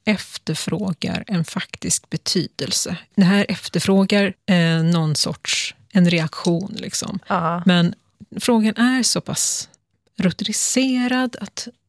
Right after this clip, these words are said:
Speaker 1: att man får ett rutiniserat svar, så att säga.
Speaker 2: Ja, men så, och det har ju varit ditt svar på ganska många av de här frågorna.
Speaker 1: Ja.
Speaker 2: Att det handlar om fraser och frågor och sånt och uttryck som har liksom fastnat på något sätt.
Speaker 1: Men fastnat på,
Speaker 2: Ja.
Speaker 1: på något sätt.
Speaker 2: Och då betyder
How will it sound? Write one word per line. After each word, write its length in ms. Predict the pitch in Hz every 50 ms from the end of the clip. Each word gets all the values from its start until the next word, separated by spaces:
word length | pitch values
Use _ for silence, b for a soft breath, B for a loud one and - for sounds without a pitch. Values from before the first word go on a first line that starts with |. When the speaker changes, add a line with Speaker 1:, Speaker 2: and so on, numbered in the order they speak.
| _ -
Speaker 1:
att 240 | 226 214 196 - -
man 160 | 214 214 202
får 180 | - - 190 190
ett 160 | 175 - -
rutiniserat 680 | 196 190 - - 196 190 185 - 208 202 196 190 -
svar, 400 | - - 269 - - - - 202 185 _ _
så 140 | - - -
att 80 | 185
säga. 240 | - - - - 220 B B B B B B
Speaker 2:
Ja, 100 | - 269
men 120 | 294 330 302
så, 80 | 277
och 80 | 254 254
det 200 | 233 320 320 339
har 100 | 359 370
ju 60 | 339
varit 120 | 285 247
ditt 140 | - 214 -
svar 180 | - - 202 180
på 60 | 190
ganska 180 | 196 208 185 202
många 280 | 196 226 247 226 247
av 40 | 294
de 100 | 370 294
här 60 | 220 165
frågorna. 500 | - - - - - - - - 170 -
Speaker 1:
Ja. 80 | - 208 226
Speaker 2:
Att 60 | 247
det 60 | 208 180
handlar 440 | 208 240 233 226 220 220 254 285
om 180 | 294 202 175 165
fraser 680 | - - - 190 180 165 156 - - - - 160 156 156
och 100 | 156 -
frågor 560 | - - 185 185 170 151 151 160 151 151 151
och 100 | 160 160
sånt 320 | 165 147 143 143 135 -
och 40 | 165
uttryck 360 | 165 151 143 - - 147 - -
som 260 | - - 156 151 151
har 360 | 135 160 147 139 139 139 143
liksom 360 | 160 156 151 147 147 - 175 - _ _ _ _ _ _ _ _ _ _ _ _
fastnat 560 | - - - - - - - - 247 269 -
på 80 | - 180
något 180 | 156 - -
sätt. 80 | - -
Speaker 1:
Men 60 | 220 208
fastnat 460 | - 269 - - - - 185 170 -
på, 80 | -
Speaker 2:
Ja. 180 | 196 180 175 180
Speaker 1:
på 40 | 185 185
något 160 | 175 - -
sätt. 320 | - - 180 - - - -
Speaker 2:
Och 60 | 240
då 80 | 208 233
betyder 300 | 262 - - - 277